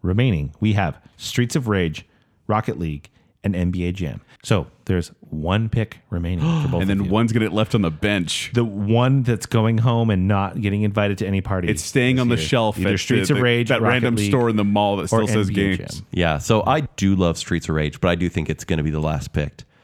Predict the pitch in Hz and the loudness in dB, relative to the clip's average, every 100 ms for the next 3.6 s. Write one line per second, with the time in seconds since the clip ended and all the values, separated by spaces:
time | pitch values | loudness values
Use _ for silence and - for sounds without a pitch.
0 | _ - 104 104 92 - 92 87 85 80 | _ 0 0 2 0 2 2 2 -2 -2
1 | 85 - - - 95 135 143 175 247 135 | -2 -2 -4 -2 0 2 0 0 0 -2
2 | 120 - 101 90 - - 180 131 95 - | -2 0 0 0 -6 -2 0 2 0 2
3 | 131 120 - 80 - - | 0 2 0 -2 -4 -12